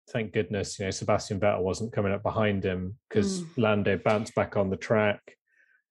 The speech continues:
Speaker 1: Um, we all know what happens. We've unfortunately seen that in the past, especially in, in Formula Two with Hubert, sadly. And it's not what,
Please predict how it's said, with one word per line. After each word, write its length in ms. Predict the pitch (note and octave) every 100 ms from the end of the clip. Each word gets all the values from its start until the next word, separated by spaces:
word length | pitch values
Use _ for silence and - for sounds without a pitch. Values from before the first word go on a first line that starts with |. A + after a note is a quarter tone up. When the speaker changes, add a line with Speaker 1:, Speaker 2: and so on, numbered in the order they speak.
| _
Speaker 1:
Um, 540 | G#2+ G2 F#2 F2+ F2+ - _ -
we 200 | G#2+ G2
all 140 | F#2+
know 180 | G2 F#2+
what 160 | F#2+ F#2
happens. 520 | F2+ - F#2 F#2 -
We've 280 | F#2 - - -
unfortunately 840 | F#2 E2 - G2 - - F#2+ G2+
seen 300 | - G#2 F#2
that 140 | F#2+ F#2+
in 80 |
the 80 | F#2
past, 460 | - G2+ G2 - -
especially 400 | - F#2+ - G2
in, 260 | F2+ F2+ F#2
in 160 | G2 F#2
Formula 320 | G2+ F#2 F2+
Two 260 | - G2
with 200 | F#2 F2+ _
Hubert, 580 | - - F#2+ G2 F#2+ F#2+
sadly. 500 | - F#2 - F#2 F2+ - _ - - - - _ -
And 420 | B2+ B2+ A#2+ A#2 - _ _ -
it's 120 | -
not 180 | C3+ B2
what, 200 | A#2 A2